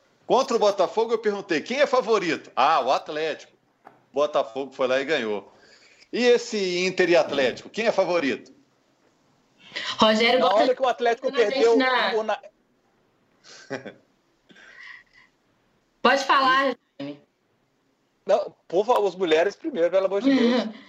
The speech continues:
Speaker 2: <laughs> Tô falando que o Rogério gosta de colocar a gente, assim, na berlinda,
Speaker 1: <laughs>
Speaker 2: a gente falar alguma coisa aqui e depois se arrepender. É, Atlético e Internacional, eu acho que vai ser um jogo bastante equilibrado, até pelos dois momentos, pelo momento dos dois times.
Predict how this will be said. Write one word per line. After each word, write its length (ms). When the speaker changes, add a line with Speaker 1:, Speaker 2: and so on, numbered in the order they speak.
Speaker 2:
<laughs> 320
Tô 100
falando 240
que 80
o 40
Rogério 300
gosta 240
de 80
colocar 420
a 40
gente, 300
assim, 640
na 140
berlinda, 800
Speaker 1:
<laughs> 200
Speaker 2:
a 40
gente 100
falar 220
alguma 440
coisa 300
aqui 260
e 20
depois 720
se 140
arrepender. 760
É, 540
Atlético 640
e 40
Internacional, 580
eu 80
acho 160
que 60
vai 80
ser 100
um 60
jogo 200
bastante 560
equilibrado, 640
até 160
pelos 260
dois 260
momentos, 640
pelo 180
momento 320
dos 180
dois 340
times. 480